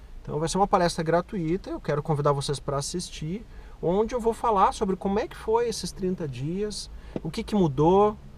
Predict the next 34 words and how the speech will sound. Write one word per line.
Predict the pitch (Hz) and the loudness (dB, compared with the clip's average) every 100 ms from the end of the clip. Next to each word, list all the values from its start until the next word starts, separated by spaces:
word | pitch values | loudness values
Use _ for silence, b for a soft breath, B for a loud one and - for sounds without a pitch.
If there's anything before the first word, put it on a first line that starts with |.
| - - | -16 -10
o | 147 | -8
que | 226 | -6
que | - | 2
eu | 233 | 4
usei | 180 170 190 | 6 8 8
de | 180 | 6
conceitos | 180 160 147 - 143 160 143 | 0 0 0 2 2 2 0
neurocientíficos | 147 143 135 123 - 151 160 143 | 2 2 2 -4 -2 -2 -2 -6
pra | - 131 | -8 -8
fazer | - 117 | -6 -6
essa | 123 120 | -6 -6
transformação, | 120 117 127 110 107 - 151 180 185 180 b b | -8 -8 -6 -8 -6 -4 0 0 0 -4 b b
qual | - 170 | 6 8
o | |
legado | 185 175 139 151 180 170 | 8 6 6 8 8 6
disso | 131 139 - | 0 -4 -6
tudo, | 120 123 131 160 180 180 - b b b | -10 -6 -4 -2 -2 -4 -8 b b b
né? | 127 143 | -2 0
Então | 151 165 180 | 0 2 2
eu | 175 | 0
vou | 175 | 0
falar | 180 170 | 2 4
aí | 165 | 4
uma | 156 139 | 4 4
hora, | 135 160 175 156 | 4 6 6 6
uma | 135 | 4
hora | 143 | 4
e | 139 | 2
pouquinho, | 139 123 139 151 190 180 | -2 -4 -2 0 2 0
vocês | 135 - 135 | -4 -6 -2
vão | 147 | 0
poder | 139 143 | 0 0
inclusive | 147 147 131 135 165 | 0 0 0 0 0
perguntar | 170 156 135 135 120 - 123 165 | 0 0 0 0 -4 -4 -2 -2